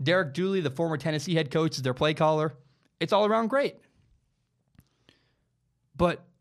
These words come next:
I mean, Kelly Bryant, it's not some amazing star. He's not gonna win a Heisman Trophy. He's not,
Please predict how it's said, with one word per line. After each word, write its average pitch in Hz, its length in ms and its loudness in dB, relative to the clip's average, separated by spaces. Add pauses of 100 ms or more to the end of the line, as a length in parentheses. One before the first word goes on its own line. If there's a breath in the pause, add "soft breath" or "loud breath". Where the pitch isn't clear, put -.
(140)
I 151 60 -4
mean, 165 160 0
Kelly 240 220 2
Bryant, 160 400 0
it's 131 140 -8
not 175 440 0
some 156 380 -6 (540 soft breath)
amazing 160 440 2
star. 180 220 -2
He's 147 100 -2
not 214 140 0
gonna 214 100 -2
win 202 80 0
a 165 40 0
Heisman 165 280 -4
Trophy. 160 480 -6
He's 170 180 -4
not, 190 360 0